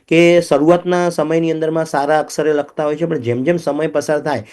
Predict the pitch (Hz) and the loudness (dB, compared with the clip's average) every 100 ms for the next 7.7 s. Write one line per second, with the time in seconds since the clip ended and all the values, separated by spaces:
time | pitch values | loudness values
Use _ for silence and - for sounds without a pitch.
0 | - _ - 156 151 139 175 170 165 165 | -20 _ -4 -2 0 2 2 4 4 4
1 | 160 156 156 123 120 131 151 143 160 139 | 2 0 -2 -2 -4 -4 -2 0 0 0
2 | - 101 - _ - 156 160 - 120 160 | -4 -8 -10 _ 0 2 2 -2 -2 -2
3 | 151 156 151 - 156 147 135 131 160 - | 0 2 0 0 -2 -2 -2 -2 -4 -4
4 | 135 156 160 135 139 131 135 127 123 123 | -6 -6 -6 -2 -2 -2 -2 -2 -2 -4
5 | 127 131 190 156 165 165 156 - 147 135 | -6 -6 -4 -2 -2 -2 -2 -2 -4 -2
6 | 156 147 147 139 131 147 139 139 135 135 | -4 -2 -2 -2 -4 -4 -4 -4 -6 -8
7 | 131 117 117 143 131 110 | -6 -2 0 0 -2 -4